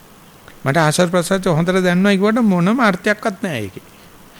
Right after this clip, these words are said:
යාට කියන්න පුළුවන් වෙන්න ඕනේ ආශ්වාසය කරනකොට මට මේ ටික දැනෙනවා ප්‍රශ්වාසයේදී නෙවෙයි. ප්‍රශ්වාසය කරනකොට මේ ටික දැනෙනවා ආශ්වාසයේදී ඒක නැහැ. අන්න එහෙමනම් මේ කියන දෙමලේ තේරුමක් තියෙනවා. ධම්මවිචයක් තියෙනවා. ඉදිරි ගමනක් තියෙනවා.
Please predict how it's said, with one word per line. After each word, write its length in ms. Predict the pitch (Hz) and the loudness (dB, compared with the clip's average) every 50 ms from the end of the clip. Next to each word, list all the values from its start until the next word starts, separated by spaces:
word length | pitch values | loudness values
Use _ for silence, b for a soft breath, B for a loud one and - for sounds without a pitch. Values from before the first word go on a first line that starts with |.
| B B | B B
යාට 240 | B - 120 127 131 | B -6 -4 -4 -4
කියන්න 320 | - - 120 107 101 117 123 | -4 -2 -2 -2 0 -2 -2
පුළුවන් 340 | 120 156 175 214 226 208 | -2 0 0 0 0 0
වෙන්න 160 | 175 123 113 123 | 0 -2 -2 -2
ඕනේ 160 | 139 165 170 | -2 0 0
ආශ්වාසය 440 | 151 143 139 - 151 139 123 135 131 | 0 -2 -2 -2 -2 -2 -2 -2 -2
කරනකොට 260 | 135 127 127 123 117 | -2 -2 -2 -2 -2
මට 180 | 113 104 98 | -2 -4 -4
මේ 140 | 92 101 104 | -4 -4 -4
ටික 160 | 104 120 151 | -4 -4 -4
දැනෙනවා 320 | 165 170 185 170 156 156 147 | -2 0 0 -2 -2 -4 -4
ප්‍රශ්වාසයේදී 640 | 160 135 - - 135 127 113 - 110 101 92 92 92 | -4 -6 -4 -4 -4 -4 -4 -6 -8 -8 -8 -8 -6
නෙවෙයි. 320 | 110 117 110 92 - - - - B B B B B B | -4 -4 -4 -6 -8 -10 -14 -20 B B B B B B
ප්‍රශ්වාසය 500 | - - 160 147 - 214 214 202 185 202 | -4 -4 -2 -2 0 0 0 0 0 0
කරනකොට 240 | 196 185 165 156 139 | -2 0 -2 -2 -2
මේ 140 | 120 117 117 | -2 -4 -4
ටික 160 | 139 143 156 | -4 -4 -4
දැනෙනවා 320 | 147 160 175 202 214 190 | -2 -2 -2 0 0 0
ආශ්වාසයේදී 500 | 170 156 - 160 147 139 156 147 143 139 | 0 0 -2 -2 -2 -2 -4 -4 -4 -4
ඒක 80 | 135 170 | -6 -6
නැහැ. 180 | 139 113 - - - B B B B B - - - | -8 -8 -12 -12 -18 B B B B B -12 -10 -8
අන්න 180 | 165 175 170 | -6 -4 -4
එහෙමනම් 640 | 143 123 120 160 202 240 254 185 117 101 135 196 214 - - - - - - - - - - - - - - - - - - - - - - - - B B B B B B B | -2 -2 0 0 0 0 0 0 0 0 -2 -4 -6 -8 -12 -12 -14 -12 -14 -14 -18 -18 -20 -20 -20 -20 -20 -20 -20 -20 -20 -20 -20 -20 -20 -20 -20 B B B B B B B
මේ 160 | - 127 120 | -6 -6 -6
කියන 360 | - - 151 151 151 143 139 | -4 -2 -2 0 2 2 2
දෙමලේ 400 | 120 123 127 127 151 170 170 147 | 2 2 2 2 2 2 2 2
තේරුමක් 460 | 120 139 156 180 190 190 151 117 - | 2 2 2 2 2 2 0 -2 -4
තියෙනවා. 380 | - - 95 90 101 - - - - - - - - - - - - | -6 -12 -12 -12 -12 -14 -20 -20 -20 -20 -20 -20 -20 -20 -20 -20 -10
ධම්මවිචයක් 640 | - - 120 139 156 165 170 165 - 165 139 - - | -8 -6 -4 -2 -2 -2 -2 -4 -4 -4 -6 -6 -6
තියෙනවා. 380 | - - 92 82 - - - - - B B B B B B B | -12 -14 -14 -14 -14 -16 -20 -20 -20 B B B B B B B
ඉදිරි 280 | - 120 117 135 156 160 | -8 -6 -2 0 0 2
ගමනක් 380 | 165 147 127 120 120 120 - - | 0 0 0 -2 -4 -6 -8 -10
තියෙනවා. 340 | - - - - - - - | -14 -14 -12 -12 -14 -16 -18